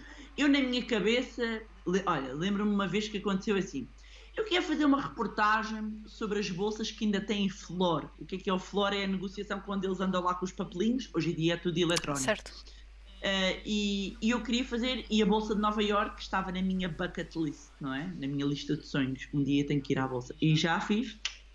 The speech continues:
Speaker 1: check. Está feito o check. Eh, e, e na altura eu pensei, "Pá, eu, quem é que eu devia falar?"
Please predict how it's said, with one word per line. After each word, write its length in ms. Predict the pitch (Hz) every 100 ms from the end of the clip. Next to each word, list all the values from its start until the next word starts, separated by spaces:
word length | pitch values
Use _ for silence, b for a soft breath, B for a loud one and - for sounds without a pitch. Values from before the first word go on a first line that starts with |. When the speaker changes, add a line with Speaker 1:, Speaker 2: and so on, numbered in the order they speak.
| -
Speaker 1:
check. 320 | - 120 -
Está 540 | - 220 180 - - 139
feito 300 | 170 143 -
o 40 |
check. 280 | 139 - - - - b b b -
Eh, 320 | 165 165 160 -
e, 720 | 196 196 196 196 190 190 190 -
e 120 | 220
na 100 | 214
altura 400 | 214 214 214 214 233
eu 160 | 226 220
pensei, 460 | 202 - 165 135 - - -
"Pá, 100 | 233
eu, 220 | 208 190 - -
quem 300 | 311 302 -
é 80 | -
que 60 |
eu 100 | 262
devia 260 | 180 175 208
falar?" 540 | 214 185 143 - -